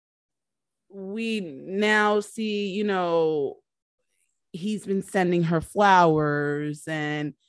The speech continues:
all of this stuff like jewelry and gifts, and, you know, he's been telling her he wants to go away with her and all this stuff. And it's like, okay, they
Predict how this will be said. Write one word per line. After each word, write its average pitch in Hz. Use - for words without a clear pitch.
all 196
of 175
this 185
stuff 196
like 165
jewelry 180
and 160
gifts, 208
and, 160
you 202
know, 156
he's 196
been 196
telling 190
her 180
he 180
wants 180
to 190
go 175
away 208
with 190
her 160
and 147
all 185
this 185
stuff. 190
And 160
it's 185
like, 190
okay, 214
they 196